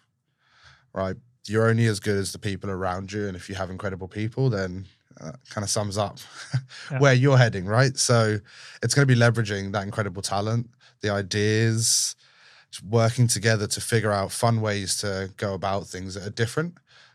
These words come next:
Speaker 1: that honestly, you know, breaks the market, changes things. We, we are in ourselves, and I won't talk much about Product Board, but, you know, Product Board does break into a niche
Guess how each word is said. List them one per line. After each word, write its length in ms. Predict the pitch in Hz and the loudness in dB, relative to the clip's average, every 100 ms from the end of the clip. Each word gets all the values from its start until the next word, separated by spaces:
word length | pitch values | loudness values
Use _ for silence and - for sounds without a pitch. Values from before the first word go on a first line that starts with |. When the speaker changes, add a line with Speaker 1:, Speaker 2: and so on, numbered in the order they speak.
| _ | _
Speaker 1:
that 200 | - 110 110 | -4 -2 0
honestly, 400 | 120 123 - 120 | 2 2 2 0
you 140 | 113 | -2
know, 140 | 95 | -6
breaks 480 | 90 - 120 123 - | -8 0 2 2 -2
the 60 | 110 | -2
market, 420 | 123 175 180 156 | -2 -2 -4 -8
changes 420 | - 135 143 131 | -2 0 0 -2
things. 300 | - 85 90 | -4 -14 -12
We, 120 | 95 | -10
we 220 | 71 104 107 | -6 -2 0
are 400 | 107 107 104 101 _ - - | 2 2 0 -4 _ -20 -6
in 100 | 113 | -2
ourselves, 540 | 104 95 120 107 98 | -2 0 0 0 -2
and 200 | 90 85 85 | -8 -10 -12
I 60 | - | -4
won't 160 | 113 - | -2 -2
talk 160 | 110 | -4
much 220 | 104 147 131 | -2 -2 0
about 180 | 120 | -2
Product 280 | - 113 92 | 0 -2 -2
Board, 260 | - 92 92 | -6 -8 -8
but, 140 | 82 | -10
you 40 | 69 | -10
know, 60 | |
Product 280 | - 123 107 | -6 -4 -2
Board 180 | 110 98 | -4 -6
does 220 | 110 104 | -6 -6
break 520 | - 110 104 - - - - - - - | -6 -4 -4 -6 -14 -18 -20 -20 -18 -8
into 400 | 104 101 110 104 | -6 -4 -4 -4
a 100 | 101 | -4
niche 560 | 107 110 98 - - | -2 -2 -2 -4 -4